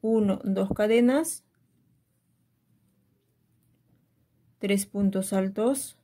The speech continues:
Así, amiguitas, miren cómo empieza a dar forma ya esta muestra.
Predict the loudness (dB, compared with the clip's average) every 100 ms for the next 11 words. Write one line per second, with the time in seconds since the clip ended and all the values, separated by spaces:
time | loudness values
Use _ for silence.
0 | _ _ _ _ _ _ _ _ _ _
1 | _ _ _ _ _ _ _ _ _ _
2 | _ _ _ _ _ _ _ _ _ _
3 | _ _ _ _ _ _ _ _ -8 -2
4 | 0 0 0 -4 0 2 4 2 -2 _
5 | _ _ _ _ _ _ _ _ _ _
6 | _ _ _ -8 -4 -2 0 0 2 0
7 | 0 0 2 0 0 -2 -6 _ _ _
8 | _ _ _ _ _ _ _ _ _ _
9 | _ _ -8 -6 -2 2 2 2 0 -2
10 | -4